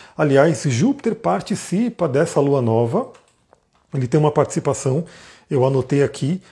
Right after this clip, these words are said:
pra gente poder pegar esse impulso de Júpiter em Áries. <clears throat> Áries é o primeiro signo do zodíaco. É um signo que é chamado da centelha. Se você imaginar um carro, né, pra você poder fazer esse carro funcionar e andar com ele,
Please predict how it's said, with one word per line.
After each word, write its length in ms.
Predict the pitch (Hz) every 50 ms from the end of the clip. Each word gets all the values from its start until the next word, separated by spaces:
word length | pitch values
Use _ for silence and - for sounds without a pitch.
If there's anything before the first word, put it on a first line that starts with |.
| _ _
pra 120 | - 131
gente 180 | 120 135 127 -
poder 240 | - - 127 117 139
pegar 240 | 135 139 120 127 131
esse 180 | 123 - -
impulso 480 | 160 - - - 165 208 240 - - 202
de 120 | 160 165
Júpiter 480 | 123 104 120 160 170 - - 190 180 - -
em 280 | 190 220 262 233 165
Áries. 500 | 135 139 135 117 107 101 95 - - - - - - - - - _ _ -
<clears throat> 320 | 170 185 180 208 - -
Áries 400 | 220 185 226 247 208 202 143 151
é 40 | 196
o 60 | 190
primeiro 580 | 196 - 208 185 156 147 165 196 214 214 202 185
signo 340 | - - 180 165 190 180
do 100 | 170 180
zodíaco. 580 | 160 135 175 151 113 120 127 117 104 92 - - _ _ _ _ - - - - _ -
É 40 | -
um 80 | 151 139
signo 280 | - 175 156 202 196
que 300 | 190 - 190 151 160 202
é 60 | 170 -
chamado 340 | - 180 151 165 170 151
da 100 | 151 175
centelha. 760 | - - - 180 165 - - 160 175 180 135 110 110 101 92 - _ _ _ _ _ _ _ _ _ _ _ _ _ _ _ _ _ _ _ _ _ _ _ _ _ _ _ - - - _ _ _ _ - -
Se 160 | - - 180
você 220 | 156 156 - - 208
imaginar 360 | 214 214 196 151 175 170 165
um 120 | 160 139
carro, 520 | 117 - - 143 156 165 110 101 95 92 - _ _ _ _ _ _ _ -
né, 240 | 151 120 127 151 147 - - - - - - _
pra 120 | - 147 139
você 240 | 131 131 - 202 185
poder 440 | 190 202 170 135 160 156 147 135
fazer 200 | - - 131 139
esse 160 | 170 165 160 151
carro 220 | - 151 139 139
funcionar 520 | - - 160 - - 143 127 123 131 151
e 40 | 143
andar 180 | 127 127 139 143
com 180 | 139 - 131
ele, 300 | 127 156 170 143 117 -